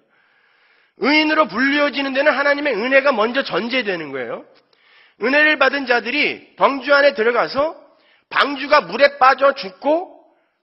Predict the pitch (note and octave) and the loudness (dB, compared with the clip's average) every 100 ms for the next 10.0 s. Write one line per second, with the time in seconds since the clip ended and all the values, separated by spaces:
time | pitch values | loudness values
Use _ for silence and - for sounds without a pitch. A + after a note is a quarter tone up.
0 | _ - D4 D4+ F#3 A3 C4 C4 D4 D4 | _ -4 -2 -2 0 0 0 0 0 0
1 | D#3+ A#3 D4+ D#4+ D#4+ - C#4 D4+ D4 C4+ | -2 -4 0 0 0 -2 0 2 4 2
2 | C#4 C4 F3+ A3 A3 G#3+ A#3+ C#4 - - | 2 -2 0 2 2 0 0 -2 -6 -12
3 | - A3 B3+ C4+ A#3+ C4+ B3 B3 A3+ A3+ | -2 2 4 4 0 -6 -8 -8 -6 -6
4 | G3+ C#3+ A2+ G#2+ - _ _ _ _ _ | -8 -10 -14 -16 -20 _ _ _ _ _
5 | _ D3+ B3+ - E3 A#3 A3+ C4 B3+ G3 | _ 0 2 2 -4 -6 -6 -6 -2 -2
6 | A#3+ C4 F3 G#3 A#3 A#3 G3+ G#3 A3 D3+ | 0 -2 -2 -8 -6 -6 -2 -2 -2 -4
7 | D#3+ F#3+ F#3 F#3+ G3 F3+ B2 A3+ F3 A2 | -4 -4 -4 -8 -6 -8 -2 -2 -2 -6
8 | - - - _ - A3+ B3+ F#3+ G#3 A3+ | -20 -20 -20 _ -4 0 2 0 0 -2
9 | G#3 A3+ G3 - _ _ _ - F2 E2+ | -2 -4 -6 -12 _ _ _ -20 -20 -20